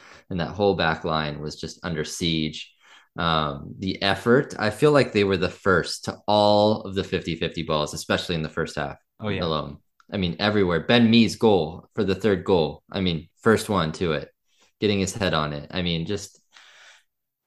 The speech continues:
Speaker 1: uh, who's Brentford's right back? He was, like, beating Rashford to the ball all the time. Um,
Speaker 2: Yeah, it's that new young Scottish guy who looks really good, by the way. Hickey, I think is his name.
Speaker 1: Yes, I think you're right. He looked pretty good in this game
Speaker 2: Mm-hmm.
Speaker 1: too. And then,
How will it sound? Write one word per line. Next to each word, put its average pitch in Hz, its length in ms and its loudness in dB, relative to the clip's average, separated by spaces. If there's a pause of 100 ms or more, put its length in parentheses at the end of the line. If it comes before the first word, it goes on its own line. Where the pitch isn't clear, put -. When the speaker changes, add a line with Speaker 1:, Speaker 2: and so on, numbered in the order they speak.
Speaker 1:
uh, 104 280 -2
who's 143 320 -6
Brentford's 104 460 -4
right 85 180 -4
back? 90 160 -8
He 117 140 2
was, 113 240 0
like, 110 420 -2
beating 117 380 6
Rashford 92 500 2
to 92 100 -8
the 80 80 -6
ball 80 320 -2
all 107 320 4
the 95 100 0
time. 80 460 -2 (680)
Um, 76 560 -2
Speaker 2:
Yeah, 127 200 2
it's 117 140 -6
that 127 160 2
new 127 240 4
young 113 500 0
Scottish 107 520 -2
guy 98 560 -2 (240)
who 120 80 -2
looks 113 260 -2
really 165 180 2
good, 107 260 0
by 95 120 2
the 98 80 -8
way. 92 120 -4
Hickey, 147 420 -2
I 131 140 -4
think 147 180 -6
is 143 140 -6
his 143 160 -10
name. 151 320 -6
Speaker 1:
Yes, 104 560 -2
I 95 100 -4
think 104 240 -6
you're 95 140 0
right. 85 260 0
He 110 140 -2
looked - 240 -4
pretty 90 240 -2
good 87 200 0
in 82 120 -4
this 80 180 -8
game 80 280 -4
Speaker 2:
Mm-hmm. 101 100 -8
Speaker 1:
too. 87 260 -2
And 85 160 -2
then, 82 180 -4